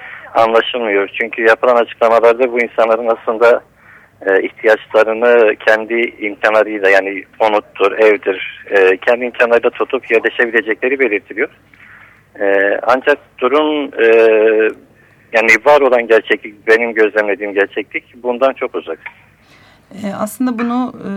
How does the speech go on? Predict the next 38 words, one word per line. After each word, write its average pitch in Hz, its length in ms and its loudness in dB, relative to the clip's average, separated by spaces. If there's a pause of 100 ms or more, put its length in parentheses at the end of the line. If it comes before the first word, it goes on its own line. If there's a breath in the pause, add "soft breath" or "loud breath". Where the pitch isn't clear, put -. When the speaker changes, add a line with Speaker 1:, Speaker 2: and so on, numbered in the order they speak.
(340)
Speaker 2:
yani 180 200 -8
geçtiğimiz 214 480 -6
iki 214 200 -10
yılda 208 180 -4
maalesef 196 460 -4
çok - 180 -16
konuştuk. - 680 -8
E, 175 220 -8
bunu 190 140 -6
konuşuyor 190 420 -6
Speaker 1:
Evet. 190 80 -2
Speaker 2:
olmak 190 240 -4
çok, - 260 -14 (120)
e, 190 80 -4 (500)
ne 214 180 0
hoş, 202 300 -4
ne 208 180 2
iyi, 202 320 0
ne 196 180 0 (380)
bizi 196 480 -6
bir 202 60 -2
yere 202 200 -2
taşıyor. 202 480 -6
Ama 233 260 -2 (360 loud breath)
zaten 247 380 0
hali 233 260 2
hazırda 233 400 -4
olan 240 320 0
bir 240 100 -4
yoksulluk 233 600 -6
ve 233 60 -2
yoksunluk 220 440 -4
aslında 220 360 -2
depremle 226 600 -2 (640 loud breath)
daha 240 200 0
da 240 60 0
açığa 202 300 -2
çıkmıştı. - 520 -12